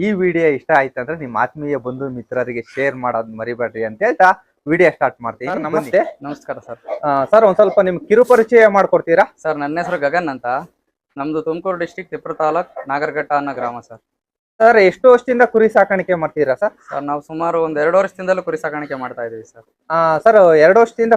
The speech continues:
Speaker 1: ಕುರಿ ಸಾಕಾಣಿಕೆ ಮಾಡ್ತೀರಲ್ಲ, ನಿಮಗೆ ಬೆನ್ನೆಲುಬಾಗಿ ನಿಂತಿರೋರು ಯಾರು ಸರ್ ಹಾಗಾದ್ರೆ?
Speaker 2: ಸರ್, ನಮ್ ಫ್ಯಾಮಿಲಿ ಸಪೋರ್ಟ್ ಸರ್.
Speaker 1: ಆ, ಸರ್,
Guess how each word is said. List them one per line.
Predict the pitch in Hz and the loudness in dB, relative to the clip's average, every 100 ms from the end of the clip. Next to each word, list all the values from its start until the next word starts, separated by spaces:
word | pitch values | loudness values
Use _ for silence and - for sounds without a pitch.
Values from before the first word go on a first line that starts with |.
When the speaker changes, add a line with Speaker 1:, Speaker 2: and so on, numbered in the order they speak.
| 208 | 2
Speaker 1:
ಕುರಿ | 214 214 | 0 2
ಸಾಕಾಣಿಕೆ | 214 214 208 202 196 | 2 2 0 -2 -2
ಮಾಡ್ತೀರಲ್ಲ, | 185 185 170 185 180 | -2 0 2 2 2
ನಿಮಗೆ | 170 143 | -2 -2
ಬೆನ್ನೆಲುಬಾಗಿ | 147 180 202 196 190 185 170 | 0 4 4 6 4 4 0
ನಿಂತಿರೋರು | 165 185 170 147 | 0 2 4 4
ಯಾರು | 147 - | 4 2
ಸರ್ | 143 123 | 0 2
ಹಾಗಾದ್ರೆ? | 120 185 - | -2 -6 -8
Speaker 2:
ಸರ್, | 143 139 | -8 -8
ನಮ್ | 131 | -6
ಫ್ಯಾಮಿಲಿ | 143 160 185 175 160 | -2 -2 -4 -8 -8
ಸಪೋರ್ಟ್ | 147 131 - | -6 -8 -10
ಸರ್. | 117 - _ - | -16 -16 _ 0
Speaker 1:
ಆ, | 170 165 | 2 4
ಸರ್, | 240 | 6